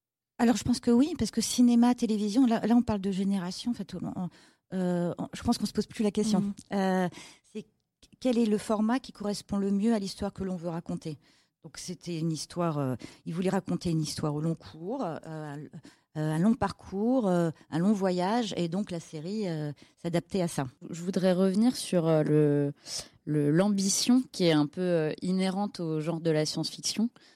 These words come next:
Speaker 3: C'est toujours quelque chose de, d'ambitieux parce que ça a des implications visuelles notamment. Et du coup, je voulais savoir, euh, en termes de budget, euh, comment ça s'était passé.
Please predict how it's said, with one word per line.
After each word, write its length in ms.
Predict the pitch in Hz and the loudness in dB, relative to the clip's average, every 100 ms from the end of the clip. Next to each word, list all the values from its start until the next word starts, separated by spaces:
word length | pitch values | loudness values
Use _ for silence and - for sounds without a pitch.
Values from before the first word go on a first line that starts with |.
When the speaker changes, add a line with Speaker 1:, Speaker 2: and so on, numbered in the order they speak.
| _ | _
Speaker 3:
C'est 160 | - 156 | -6 -6
toujours 300 | 156 156 160 | -4 -2 0
quelque 200 | 165 - | -2 0
chose 200 | 180 165 | 0 0
de, 160 | 156 151 | 2 2
d'ambitieux 580 | 165 175 165 170 214 | 2 2 0 -2 0
parce 180 | 196 156 | 0 -2
que 80 | 160 | -2
ça 300 | - 143 143 | 0 0 0
a 60 | 147 | 0
des 220 | 156 151 | -2 -2
implications 560 | 147 165 160 156 160 | -4 -4 -2 -2 -2
visuelles 460 | 151 160 156 190 185 | -2 -2 2 2 4
notamment. 420 | 156 151 151 214 - - _ _ _ - | 0 2 2 0 -2 -12 _ _ _ -4
Et 100 | 160 | -4
du 180 | 156 | -4
coup, 400 | 160 - 220 240 | -8 -2 4 6
je 120 | 214 175 | 6 2
voulais 260 | 156 156 | 0 -2
savoir, 480 | 156 165 160 190 190 | 0 0 2 2 4
euh, 800 | 160 147 143 139 139 139 135 139 - | 4 4 2 0 -2 -2 -4 -8 -6
en 100 | 156 | -4
termes 240 | 151 160 156 | 0 0 0
de 100 | 156 | -2
budget, 560 | 156 165 156 190 208 _ - | -4 -8 -6 -6 -6 _ -12
euh, 360 | - 135 135 127 | -6 -4 -4 -6
comment 220 | - 151 | -6 -6
ça 160 | 151 156 | -4 -6
s'était 280 | - 147 156 | -6 -6 -4
passé. 440 | 156 - 208 | -4 -2 -2